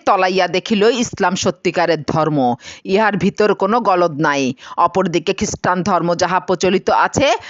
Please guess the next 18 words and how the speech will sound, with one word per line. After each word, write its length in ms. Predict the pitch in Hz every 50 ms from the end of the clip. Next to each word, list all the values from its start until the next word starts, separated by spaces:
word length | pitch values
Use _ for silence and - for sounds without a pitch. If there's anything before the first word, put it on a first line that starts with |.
| - - -
তাহাতে 340 | 208 170 190 185 - 185
মিথ্যা 360 | 170 180 190 180 - - - - - -
আকিদার 480 | 175 170 - 202 175 170 202 240 311 320 - - -
স্থান 380 | - - - - 185 175 175
রহিয়াছে। 680 | 160 160 165 160 190 160 143 - - - 160 120 110 113 - _ _ _ _ _ _ _ _
এই 180 | - 208 202 196
খ্রিস্টান 600 | 190 - - 196 208 - - - 214 208 208 202
দর্জির 460 | 180 190 185 185 151 - 226 247 247
বাইবেল 340 | - 208 180 185 170 190 180
সম্পর্কে 600 | - - 233 180 156 - 196 190 - - 247 262
ভালোই 360 | 233 - 208 180 185 180 175
জ্ঞান 220 | 156 170 165 165
ছিল। 380 | 170 - - 170 147 147 135 - - - - - - -
সে 180 | - - 226
পবিত্র 460 | 220 - 240 226 202 - - 226 226
কুরআনের 460 | - - 196 196 196 185 190 196 202 185
কথা 400 | - 190 - - 240 269 294 294
হযরত 400 | 247 262 214 196 175 185 185